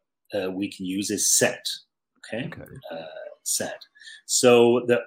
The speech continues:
Speaker 1: the set is, uh, the scenery and, and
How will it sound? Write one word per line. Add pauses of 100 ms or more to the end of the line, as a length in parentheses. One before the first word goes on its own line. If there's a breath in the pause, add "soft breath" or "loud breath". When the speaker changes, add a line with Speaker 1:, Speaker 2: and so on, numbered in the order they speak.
Speaker 1:
the
set (120)
is,
uh, (140)
the
scenery (480)
and, (100)
and